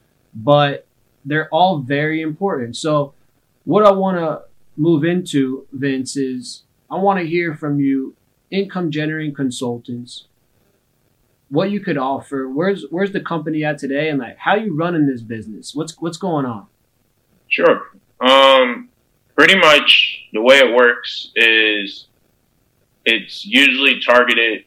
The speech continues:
Speaker 2: towards, um, people who are coachable, um, people who wanna start a business. So usually people come to me when they lack resources. They lack time or resources. And, you know, I used to think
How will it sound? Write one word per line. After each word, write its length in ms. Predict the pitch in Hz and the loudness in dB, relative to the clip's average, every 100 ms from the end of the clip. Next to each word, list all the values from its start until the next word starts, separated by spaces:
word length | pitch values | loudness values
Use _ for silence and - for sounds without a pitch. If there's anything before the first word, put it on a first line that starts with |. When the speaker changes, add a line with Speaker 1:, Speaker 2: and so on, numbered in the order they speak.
| - - | -8 -4
Speaker 2:
towards, 400 | 110 107 101 104 | -2 -2 -4 -4
um, 520 | 101 98 95 95 87 _ _ | -4 -4 -8 -12 -18 _ _
people 440 | - 123 131 123 120 - | -4 -4 0 -2 -2 -8
who 260 | 120 110 | -8 -2
are 400 | 104 95 92 - _ _ _ _ _ _ _ _ | 0 -2 -4 -12 _ _ _ _ _ _ _ _
coachable, 540 | 120 123 117 123 127 - _ | -4 -4 -2 0 -2 -6 _
um, 600 | 107 104 104 101 98 92 _ _ _ _ _ _ | -4 -2 -2 -4 -8 -14 _ _ _ _ _ _
people 420 | - 127 139 127 117 | -2 -2 2 -2 -2
who 140 | 117 | -4
wanna 220 | 117 113 | -4 -4
start 280 | - 120 113 | 2 4 4
a 40 | |
business. 300 | 101 117 101 | 2 0 0
So 120 | 113 107 | -2 2
usually 400 | 120 147 147 127 | 4 4 2 0
people 320 | 143 139 131 - | -2 -2 -6 -4
come 160 | 123 | -4
to 80 | 123 | -2
me 400 | 135 147 156 - _ _ _ _ | 2 2 2 -6 _ _ _ _
when 200 | - 107 | -6 -2
they 220 | 110 107 92 | 0 0 2
lack 280 | 107 104 98 | 2 2 -2
resources. 520 | 98 98 95 87 - | -8 -8 -8 -10 -16
They 120 | 92 | -10
lack 280 | 95 98 92 | -4 -4 -6
time 380 | - 110 113 104 | -4 0 0 -2
or 120 | 92 | -6
resources. 880 | 98 101 - 101 95 98 95 92 - | -6 -6 -4 -6 -6 -8 -8 -10 -12
And, 500 | 101 98 98 98 92 _ _ _ _ _ _ | -8 -6 -6 -8 -12 _ _ _ _ _ _
you 120 | 120 | -2
know, 460 | 120 117 110 101 - _ _ - | 4 4 4 0 -6 _ _ 0
I 40 | 120 | 4
used 280 | 147 190 165 | 4 4 2
to 180 | 147 | 2
think 200 | 139 139 | 4 2